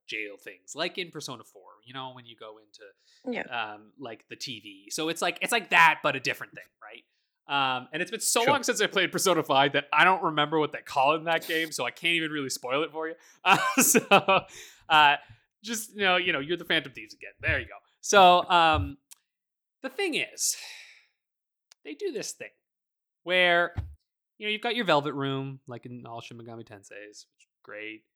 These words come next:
Speaker 1: But, uh, <laughs> when you're in the jail, obviously you lose health and stuff.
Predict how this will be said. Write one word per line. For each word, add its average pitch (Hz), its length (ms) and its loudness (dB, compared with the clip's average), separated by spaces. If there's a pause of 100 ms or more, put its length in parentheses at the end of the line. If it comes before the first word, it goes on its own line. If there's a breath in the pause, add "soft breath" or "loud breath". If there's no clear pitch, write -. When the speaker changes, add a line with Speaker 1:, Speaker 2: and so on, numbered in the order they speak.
(1040)
Speaker 1:
But, 254 140 -4
uh, 240 380 4 (460)
<laughs> 190 320 -10 (1040)
when 202 140 -12
you're 214 140 -12
in 294 180 -8
the 294 80 -6
jail, 110 520 -10 (840)
obviously 160 340 -6
you 156 80 -6
lose 143 160 -6
health 110 300 -8
and 107 80 -20
stuff. 107 400 -18